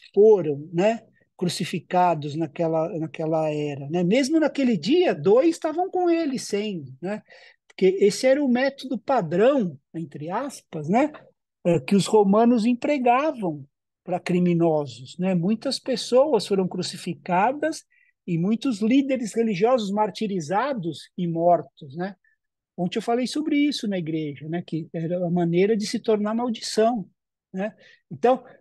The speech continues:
como que a gente diz que então com Jesus foi diferente,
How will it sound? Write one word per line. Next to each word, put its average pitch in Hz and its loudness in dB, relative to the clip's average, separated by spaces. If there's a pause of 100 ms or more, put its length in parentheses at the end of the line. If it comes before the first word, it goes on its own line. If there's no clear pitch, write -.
(120)
como 247 4
que 254 0
a 254 6
gente 240 4
diz 196 4
que - -2
então 214 4
com 196 2
Jesus 180 4
foi 180 4
diferente, 160 0